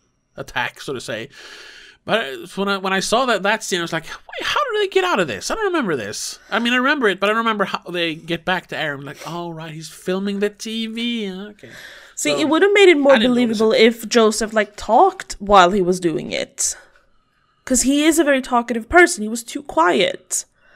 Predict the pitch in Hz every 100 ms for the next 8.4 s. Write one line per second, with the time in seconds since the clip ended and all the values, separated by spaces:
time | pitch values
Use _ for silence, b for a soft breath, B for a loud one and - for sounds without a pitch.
0 | B B B 240 208 208 254 - 185 302
1 | 208 - - - 185 202 170 175 202 233
2 | - 208 208 - 165 - 208 170 104 101
3 | 92 71 - - - - _ _ _ _
4 | 294 302 277 233 208 - 220 214 - 180
5 | 185 220 254 - 170 - - - 233 _
6 | _ _ _ _ _ _ _ _ _ _
7 | _ _ 175 208 208 202 240 247 196 185
8 | 262 165 -